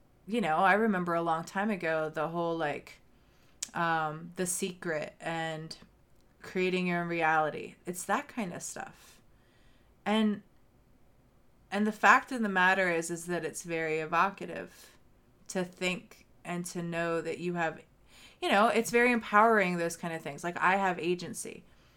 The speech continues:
Yeah, of course, you always have agency. God gave us free will. God gave us choice. So, you know, knowing that we have agency, it, I, it's kind of like, yeah, you should,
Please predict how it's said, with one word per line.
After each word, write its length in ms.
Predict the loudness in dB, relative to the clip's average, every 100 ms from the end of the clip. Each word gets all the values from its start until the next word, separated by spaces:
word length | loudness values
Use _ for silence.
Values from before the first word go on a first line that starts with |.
| _ -20 -8
Yeah, 200 | -2 -2
of 140 | -4
course, 320 | -4 -4 -2 -4
you 100 | -2
always 320 | -2 -2 -4
have 140 | -6
agency. 600 | -4 -4 -4 -4 -4 -6 2
God 300 | 4 4 4
gave 240 | 0 -2
us 160 | -4 -8
free 220 | -6 -6
will. 480 | -4 -4 -4 -8 -16 -8
God 220 | -6 -4
gave 220 | -4 -6
us 200 | -6 -10
choice. 640 | -10 -8 -8 -8 -10 -12 -14 -20 _ _ -20 -20 -6
So, 520 | 4 6 6 2 -4
you 140 | -2 2
know, 240 | 2 -2 -8 _ -20 _ _ _ -2
knowing 400 | 4 4 6 4
that 140 | 2
we 120 | 2 2
have 200 | 2 2
agency, 960 | 0 -2 -2 -6 -2 0 2 0 -4 -10 _
it, 580 | -20 -20 -18 -18 -18 -18 -12
I, 180 | -10 -10
it's 320 | -10 -12 -8
kind 280 | -4 -2 -2
of 120 | -2
like, 260 | -4 -4
yeah, 160 | -4 -2
you 180 | 0 -2
should, 260 | -6 -10